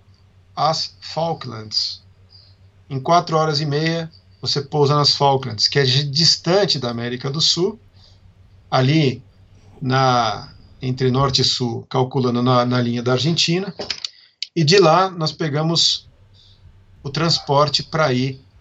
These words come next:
até a Geórgia do Sul. Bom,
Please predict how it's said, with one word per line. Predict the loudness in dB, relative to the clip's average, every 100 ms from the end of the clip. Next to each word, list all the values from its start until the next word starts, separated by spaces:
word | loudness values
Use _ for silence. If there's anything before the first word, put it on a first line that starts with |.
| -8
até | -4 -4 -2 0 0 -2 -6
a | -6
Geórgia | -2 0 0
do | -2
Sul. | -4 -4 -6 -12 _ _ _ _ _ _ -20 _ _ _ _ _ _ -2
Bom, | 2 2 0